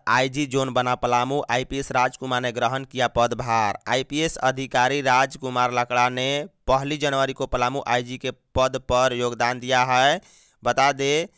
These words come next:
आईपीएस राजकुमार लकड़ा दो हज़ार पाँच बैच के आईपीएस अधिकारी हैं। इससे पहले वे पलामू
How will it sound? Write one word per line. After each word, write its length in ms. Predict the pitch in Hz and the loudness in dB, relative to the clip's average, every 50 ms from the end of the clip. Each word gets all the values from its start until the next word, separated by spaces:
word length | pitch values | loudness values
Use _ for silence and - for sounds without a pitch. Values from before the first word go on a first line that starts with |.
| _ _ _ - | _ _ _ -2
आईपीएस 580 | - 113 127 139 135 - 143 147 160 165 156 | 0 2 2 2 0 -2 -2 0 0 0 0
राजकुमार 500 | 139 139 143 139 - - 143 139 139 139 | 0 0 0 0 -4 -6 -2 0 0 2
लकड़ा 280 | 139 135 131 131 135 135 | 2 0 0 2 0 2
दो 120 | 135 143 | 2 2
हज़ार 180 | 135 127 135 127 | 0 2 0 -2
पाँच 380 | - - 123 123 135 147 - - | 0 0 0 2 2 0 -2 -4
बैच 320 | - 117 131 131 131 127 - | -2 0 0 0 0 -2 -4
के 180 | - - 131 135 | -6 -4 -4 -2
आईपीएस 480 | - - 117 123 123 - 131 135 - 127 | -2 0 -2 -2 -2 -4 -6 -6 -4 -4
अधिकारी 480 | 127 123 131 - - 117 117 127 135 | -4 -4 -4 -2 0 2 2 2 0
हैं। 340 | 139 135 123 131 135 147 147 - | 0 0 2 2 2 0 -2 -4
इससे 300 | - 123 123 - - 135 | -8 -10 -8 -6 -8 -6
पहले 300 | 131 - 131 135 131 131 | -4 -4 -2 -2 -2 -2
वे 100 | 131 131 127 | -4 -4 -2
पलामू 460 | - 123 123 120 123 127 131 139 | -2 -2 0 0 0 -2 -2 -2